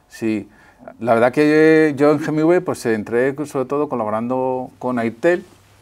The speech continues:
¿vale? Ahora conocido como Vodafone. Y, y bueno, tuve que estudiar en profundidad sobre todo los protocolos G S M y, y tecnologías, eh, a-, aledañas, digamos, al mundo G S M,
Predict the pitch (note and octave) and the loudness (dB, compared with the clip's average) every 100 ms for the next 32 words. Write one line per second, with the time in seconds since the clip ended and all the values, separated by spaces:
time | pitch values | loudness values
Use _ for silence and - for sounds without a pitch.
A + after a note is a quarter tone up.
0 | _ - _ A#2 C3+ C#3 G#2+ F2+ F2 A2 | _ -20 _ -10 -8 -4 -4 -4 -6 -4
1 | G#2 G2 - G#2 F#2+ G#2+ G2+ F#2+ G2+ G2 | -2 -4 -8 -10 -8 -8 -6 -8 -10 -10
2 | G2 F#2+ G2+ G2+ F#2+ C#3 C#3+ D3+ _ _ | -10 -10 -10 -10 -10 -10 -12 -14 _ _
3 | - _ - C3 A#2 A#2+ D3+ C#3+ - B2+ | -20 _ -6 -2 0 0 0 -2 -2 -2
4 | C3 C#3 C3+ B2+ B2 C3 C3+ C#3+ C3+ B2+ | 0 -4 -2 -4 0 2 2 2 0 -2
5 | A#2+ A#2+ B2 A2 A2+ A2+ B2+ B2 A2 A#2 | -6 -8 -8 -4 0 0 -2 -4 -4 -2
6 | A#2+ A#2+ G2+ G#2 G#2+ A2 - G#2+ - A#2 | -4 -4 -8 -6 -8 -10 -8 -12 -4 -4
7 | C3+ B2 D#3+ _ _ - - A#2 G#2 G2 | -4 -10 -16 _ _ -20 -10 -6 -4 -6
8 | G2+ A2 A2 G2+ F2+ A#2 A#2 A2+ A2 - | -6 -6 -4 -4 -6 -2 2 2 0 -6
9 | A2 G#2 F#2 F2+ - _ - - - F#2+ | -8 -8 -8 -12 -20 _ -20 -20 -12 -8
10 | G#2 G#2 G2+ G2+ A2+ B2 A#2 A2 A2 A2 | -2 0 0 2 2 2 -2 -2 -6 -6
11 | A2 G#2+ G#2+ A2 A2+ G2 G#2+ C3 C3 B2+ | -8 -10 -8 -8 -8 -10 -4 -4 -2 -8